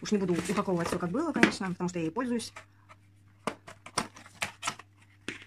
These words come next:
Здесь у нас лежал зарядник. Вот тут такая мякишка специально, потому что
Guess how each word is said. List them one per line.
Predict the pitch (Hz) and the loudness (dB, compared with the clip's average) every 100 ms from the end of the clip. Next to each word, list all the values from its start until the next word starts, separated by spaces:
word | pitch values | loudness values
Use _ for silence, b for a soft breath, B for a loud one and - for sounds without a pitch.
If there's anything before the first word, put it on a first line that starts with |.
| - - 185 175 - | -20 -12 -8 -8 0
Здесь | 233 220 - | 0 2 0
у | |
нас | 196 185 180 - | 2 2 2 0
лежал | 190 185 175 175 | 0 2 2 2
зарядник. | 160 170 160 151 160 175 214 320 - - - - - - - - - | 2 0 0 0 0 2 4 4 2 -4 -8 -8 -8 -10 -10 -10 -2
Вот | 92 90 | 0 0
тут | 180 | -2
такая | - 175 | 0 2
мякишка | 180 175 - 185 | 2 2 -2 -2
специально, | - 180 190 170 - - | -2 2 4 4 0 -4
потому | - 185 | 0 2
что | 196 | 2